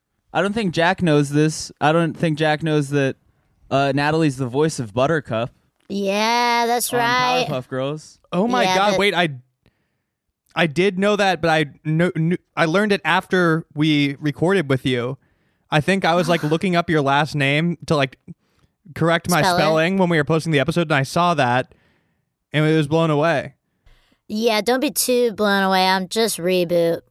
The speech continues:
Speaker 2: Buttercup, but thank you so much.
Speaker 3: I mean, that's
Speaker 2: I
Speaker 3: still really
Speaker 2: appreciate it.
Speaker 3: cool.
Speaker 1: Well, 'cause you,
Speaker 2: It's
Speaker 1: you
Speaker 2: still
Speaker 1: were
Speaker 2: cool. It's cool.
Speaker 1: well,
Speaker 2: Yeah.
Speaker 1: Natalie's, like, not that, uh, Natalie's, like, what, you're thirty, right?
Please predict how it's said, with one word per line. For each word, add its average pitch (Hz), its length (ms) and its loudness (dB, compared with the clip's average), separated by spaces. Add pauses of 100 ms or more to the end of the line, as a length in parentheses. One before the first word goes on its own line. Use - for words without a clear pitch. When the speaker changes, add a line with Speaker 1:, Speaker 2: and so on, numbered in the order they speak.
Speaker 2:
Buttercup, 165 600 -2 (160)
but 175 340 2 (240)
thank 185 300 -2
you 165 100 2
so 156 180 -4
much. 147 380 -8
Speaker 3:
I 165 100 2
mean, 190 160 0
that's 165 140 2
Speaker 2:
I - 20 -2
Speaker 3:
still 202 240 0
really 151 200 2
Speaker 2:
appreciate 151 160 -2
it. 165 80 -2
Speaker 3:
cool. - 20 -2
Speaker 1:
Well, 196 120 0
'cause 214 200 -8
you, 262 140 -4
Speaker 2:
It's 285 180 0
Speaker 1:
you - 60 -4
Speaker 2:
still 247 120 0
Speaker 1:
were 170 340 -2
Speaker 2:
cool. - 80 -12
It's - 180 -8
cool. 151 420 -8 (140)
Speaker 1:
well, 170 420 0 (140)
Speaker 2:
Yeah. 147 80 -12
Speaker 1:
Natalie's, 175 520 2
like, 123 400 0 (540)
not 143 380 2
that, 139 260 0 (160)
uh, 143 180 -2
Natalie's, 156 460 0
like, 117 240 -2
what, 127 220 0
you're 135 180 0
thirty, 170 580 -2
right? 180 320 -4